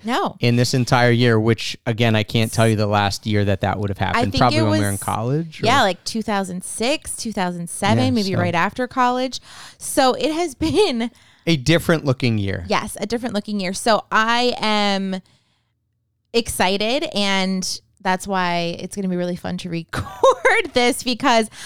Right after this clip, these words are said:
Speaker 1: I put some thought into trips, and a lot of my trips that I have on my wish list, I feel like, if possible, we will do them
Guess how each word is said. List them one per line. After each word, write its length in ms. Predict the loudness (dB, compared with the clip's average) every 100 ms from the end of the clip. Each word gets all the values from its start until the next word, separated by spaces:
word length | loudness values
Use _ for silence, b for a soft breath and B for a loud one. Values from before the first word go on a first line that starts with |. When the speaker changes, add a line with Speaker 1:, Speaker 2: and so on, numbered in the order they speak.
| B
Speaker 1:
I 120 | 0
put 200 | 2 0
some 220 | 0 -2
thought 360 | 2 4 4 2
into 320 | -2 -2 -4
trips, 520 | -6 -2 0 -2 -6 -8 -4
and 460 | -2 0 -2 -4 -10 B B B B _ -10 0
a 100 | 2
lot 260 | 4 4
of 120 | 2 2
my 200 | 0 0
trips 400 | -2 -2 -2 -2
that 160 | 2
I 140 | 2 2
have 320 | 2 0 2
on 100 | 0
my 120 | 0
wish 240 | -2 -2 -2
list, 200 | -4 -2
I 120 | -2
feel 320 | -2 -2 0
like, 460 | 0 0 0 -4 -10 -6
if 440 | -4 -4 -6 -18
possible, 600 | -8 -4 -2 -4 -2 -2 0
we 200 | 0 0
will 180 | -2
do 360 | -4 -6 0 0
them 380 | 0 -4 -6